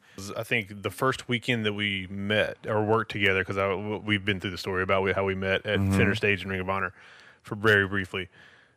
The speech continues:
Speaker 1: Uh, I, I've, I've learned how you got your job in W W E,
Speaker 2: Mm-hmm.
Speaker 1: or the, of you getting kinda picked and sending.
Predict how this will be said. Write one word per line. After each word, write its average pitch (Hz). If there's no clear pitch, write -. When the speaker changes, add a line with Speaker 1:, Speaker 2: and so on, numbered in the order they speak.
Speaker 1:
Uh, 104
I, 131
I've, 120
I've 139
learned 117
how 104
you 101
got 113
your 101
job 98
in 101
W 95
W -
E, -
Speaker 2:
Mm-hmm. 92
Speaker 1:
or 104
the, 95
of 101
you 95
getting 95
kinda 95
picked 98
and 98
sending. 95